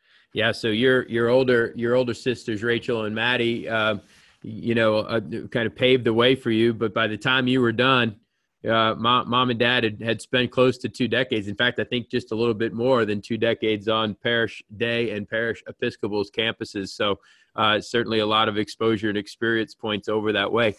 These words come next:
And really, in that time that you were at Parish, I mean, you and your family lived through, uh, the transition and emergence of Parish Episcopal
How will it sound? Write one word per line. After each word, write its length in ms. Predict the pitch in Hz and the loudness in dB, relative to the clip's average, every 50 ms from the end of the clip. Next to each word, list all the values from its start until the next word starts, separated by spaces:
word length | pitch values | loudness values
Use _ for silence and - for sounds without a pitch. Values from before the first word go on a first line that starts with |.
| - - _ 101 | -8 -12 _ -2
And 80 | 107 | 2
really, 240 | 127 156 143 127 120 | 4 4 6 6 4
in 80 | 113 117 | 2 0
that 180 | 120 117 - | -2 -2 -4
time 220 | - 123 123 127 120 | -2 -2 -2 -2 -2
that 160 | 117 107 - | -4 -2 0
you 100 | 127 127 | 0 2
were 60 | 117 | 2
at 120 | 113 101 | 0 0
Parish, 380 | - 117 131 156 156 131 - - | 0 0 2 2 2 2 0 -2
I 60 | 123 | -2
mean, 280 | 113 113 113 117 110 107 | -2 -2 -2 -2 -2 -2
you 220 | 110 120 127 127 | 0 2 2 2
and 100 | 120 113 | 2 2
your 120 | 113 110 101 | 0 -2 -2
family 400 | - 117 120 135 135 123 113 110 | -2 0 0 2 2 2 2 2
lived 340 | 113 113 117 117 - - | 2 2 2 2 0 -6
through, 460 | _ 110 120 131 139 135 123 120 104 - _ _ _ _ _ _ | _ 0 2 4 6 6 6 4 2 -4 _ _ _ _ _ _
uh, 320 | - 107 113 113 107 107 | -2 0 2 4 4 4
the 140 | 110 101 107 | 2 2 -2
transition 640 | 101 - - 120 113 110 101 117 120 - - 123 113 | -4 -4 -2 -2 -2 -2 -2 -2 -2 -2 -4 -4 -4
and 140 | 110 110 107 | -2 -2 -2
emergence 480 | 101 98 104 120 143 135 127 113 - | -2 0 0 0 0 0 -4 -6 -8
of 120 | 117 101 - | -10 -8 -4
Parish 320 | - 113 110 110 107 - | 0 0 2 0 0 -2
Episcopal 680 | 120 - - 123 117 - - - 113 117 110 107 101 | -6 -6 -4 -4 -4 -4 -8 -6 -2 0 0 0 0